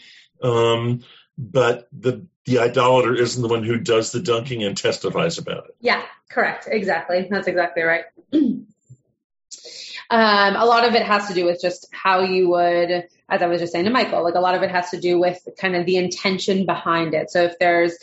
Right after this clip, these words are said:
Speaker 2: if, if you are, if you are doing something that you wouldn't even be able to testify as to why you were doing it, then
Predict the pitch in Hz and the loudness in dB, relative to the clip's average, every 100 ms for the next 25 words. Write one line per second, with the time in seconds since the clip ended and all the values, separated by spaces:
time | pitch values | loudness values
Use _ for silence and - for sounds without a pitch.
0 | - - - - 208 - - 202 202 - | -20 -20 -14 -4 -2 -4 -6 -2 -2 0
1 | 196 220 214 202 185 180 180 180 - - | 0 4 4 4 4 4 4 2 0 -2
2 | 214 226 220 208 214 220 208 208 190 185 | 0 2 2 2 0 0 0 0 -2 -2
3 | 185 202 208 208 196 185 185 180 185 180 | -2 0 2 2 0 -2 -2 0 2 2
4 | 180 185 185 - 165 170 165 165 180 180 | -2 -4 -6 -6 -4 0 0 0 0 0
5 | 175 165 165 175 214 185 165 165 175 - | 2 0 0 2 2 2 0 0 -2 0
6 | 165 170 165 | -2 -2 -8